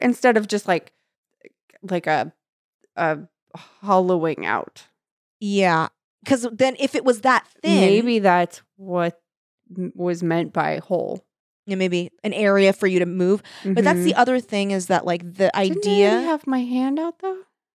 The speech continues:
Speaker 2: Well, that, that, that was the, that was the other confusion that I had as an outsider.
Speaker 1: Yeah.
Speaker 2: Right? Was how did I manage to make this snowman around you?
Speaker 1: Yeah.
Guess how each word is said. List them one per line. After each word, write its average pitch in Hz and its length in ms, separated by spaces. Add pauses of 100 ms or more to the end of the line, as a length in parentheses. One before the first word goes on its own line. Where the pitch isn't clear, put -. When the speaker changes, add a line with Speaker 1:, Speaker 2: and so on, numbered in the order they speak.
(220)
Speaker 2:
Well, 240 160
that, 220 200
that, 247 180
that 269 120
was 311 140
the, 269 140
that 240 200
was 240 160
the 240 120
other 220 180
confusion 202 480
that 170 120
I 196 140
had 185 180
as 165 120
an 156 60
outsider. - 540
Speaker 1:
Yeah. 165 320 (240)
Speaker 2:
Right? 185 320
Was 208 260 (240)
how 269 220
did 302 120
I 262 140
manage 202 500 (320)
to 220 100
make 196 340
this 196 140
snowman 156 440
around 120 340
you? 95 300
Speaker 1:
Yeah. 175 340